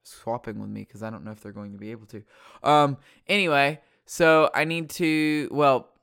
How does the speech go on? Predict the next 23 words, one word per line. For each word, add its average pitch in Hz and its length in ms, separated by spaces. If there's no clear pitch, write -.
I - 80
already 117 260
had 110 180
one 110 180
person 110 320
say 127 180
that 107 140
she - 140
would 104 120
swap 101 220
with - 100
me, 104 80
which 104 100
is - 60
pretty 101 160
awesome. - 240
Anyway, 131 380
um, 147 1040
I 170 520
need 165 280
to 127 1400
fucking, 120 1080
um, 95 1500